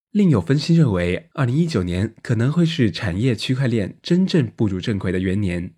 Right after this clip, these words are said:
随着落地应用的流行、标准化提速和商业模式探索等等，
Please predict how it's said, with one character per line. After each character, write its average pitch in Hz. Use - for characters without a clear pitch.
随 -
着 107
落 135
地 117
应 120
用 127
的 101
流 87
行、 87
标 180
准 147
化 104
提 90
速 101
和 104
商 190
业 185
模 101
式 -
探 123
索 101
等 95
等， 87